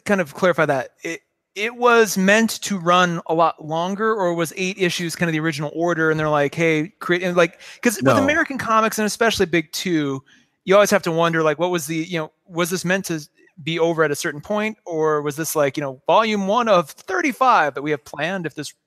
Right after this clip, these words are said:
Speaker 1: is successful?
Speaker 2: Well, and it's hard to say whether it was planned, you know,
Speaker 1: Mm.
Speaker 2: like, if they, uh, sorry, sorry. It's hard to say if it was planned, like, if they, not that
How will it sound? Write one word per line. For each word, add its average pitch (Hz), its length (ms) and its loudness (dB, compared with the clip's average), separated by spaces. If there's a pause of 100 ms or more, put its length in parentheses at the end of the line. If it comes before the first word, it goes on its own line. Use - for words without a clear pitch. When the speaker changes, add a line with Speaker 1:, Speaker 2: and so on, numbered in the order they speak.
(200)
Speaker 1:
is 139 160 -6
successful? 190 300 0
Speaker 2:
Well, 233 460 4
and 208 120 4
it's 208 120 -2
hard 226 240 -4
to 190 80 0
say 180 240 0
whether 147 240 2
it 131 60 0
was 110 280 -8 (200)
planned, - 600 -8 (220)
you 123 160 0
know, 120 120 2
Speaker 1:
Mm. 120 60 -6
Speaker 2:
like, 139 160 2
if 123 120 0
they, 113 260 0 (460)
uh, 120 400 2 (260)
sorry, 107 320 0
sorry. 98 280 -10
It's 131 120 -10
hard 151 160 0
to 131 60 -2
say 139 180 2
if 123 100 -2
it 131 60 -4
was 113 100 -10
planned, 113 340 -4
like, 101 300 -4
if 123 180 -8
they, 104 360 -2
not 135 380 2
that 117 120 -2